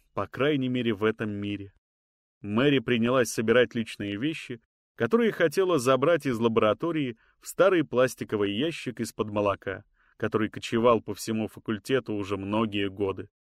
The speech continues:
У нее был настенный календарь с фотографиями крытых мостов, фотографии ее двух племянников в рамке, кофейная чашка с логотипом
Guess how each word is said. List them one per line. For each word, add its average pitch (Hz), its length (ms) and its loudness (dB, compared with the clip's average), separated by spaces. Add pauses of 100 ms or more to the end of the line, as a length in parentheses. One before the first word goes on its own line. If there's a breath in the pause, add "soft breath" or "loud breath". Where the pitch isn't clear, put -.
(320)
У 110 100 -4
нее 113 220 6
был 113 140 2
настенный 107 500 -2
календарь 101 560 0
с - 80 -14
фотографиями 117 760 -2
крытых 113 460 -6
мостов, 147 440 -6 (600)
фотографии 170 520 2
ее 143 340 2
двух 120 300 -2
племянников 147 840 -2
в 104 80 -6
рамке, 117 500 -2 (360)
кофейная 113 640 2
чашка 117 380 0
с - 100 -8
логотипом 110 640 -2